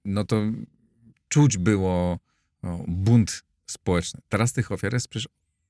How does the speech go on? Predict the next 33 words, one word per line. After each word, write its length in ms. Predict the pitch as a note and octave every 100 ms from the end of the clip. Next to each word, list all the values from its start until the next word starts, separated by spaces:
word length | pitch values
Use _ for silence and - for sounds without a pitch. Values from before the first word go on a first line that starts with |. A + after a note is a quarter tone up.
| -
wiele, 320 | G2+ F2+ F#2
wiele 260 | G2+ G2
więcej. 560 | A#2 C3+ F2 - - F2 - _ _ _ -
E, 420 | F#2 F2+ F2 F2 - _ _ _ _ _ _ _ _ _
czy 120 | - -
to 120 | G#2
dociera, 840 | F#2+ G#2 - B2+ C3+ C3 C3+ C3
czy 80 | G#2+
jakby 180 | G#2 G#2+
to 300 | - G#2 - _ - - _ _ _
odbija 520 | G2+ G2+ B2+ C#3 C3+
się 140 | B2+ C3
jakoś 240 | A#2 A#2+
w 40 |
nastrojach 380 | B2+ A2+ C3+ B2
społecznych, 480 | - C#3 B2+ C#3+ B2+
czy, 320 | - A#2+ G#2+ A2+ _ _ _ _
e, 320 | G3+ F#2 F#2 F2+
czy 180 | - G2
ludzie 260 | F#2+ F#2+
przyjmują 420 | F2+ - G#2+ F#2+ F2+
to 80 | F2+
ciągle 440 | F#2 F2+ F2+ F2+
z 100 | -
pokorą, 400 | - F2 F#2 F#2
czy 120 | E2+
dają 120 | E2+
się 140 | E2+ E2
korumpować, 800 | - E2+ E2 E2+ F2 E2 - - - _ _ _
albo 220 | F2+ F2
są 160 | F2+ E2+
zastraszeni? 800 | E2+ - E2 - E2 E2+ F2 G2+ _ - _ _ _ _ _ _ _
Czy 100 | -